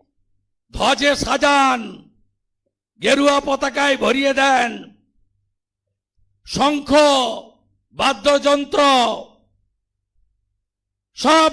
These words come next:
নিয়ে দলে দলে সনাতনীরা রামনবমীর মতো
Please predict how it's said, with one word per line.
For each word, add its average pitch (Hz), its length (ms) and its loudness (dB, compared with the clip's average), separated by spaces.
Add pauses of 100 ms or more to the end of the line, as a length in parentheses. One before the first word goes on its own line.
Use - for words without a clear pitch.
নিয়ে 302 340 0
দলে 302 500 2
দলে 277 720 -2 (1400)
সনাতনীরা 277 1160 0 (680)
রামনবমীর 262 960 -4
মতো 240 240 -2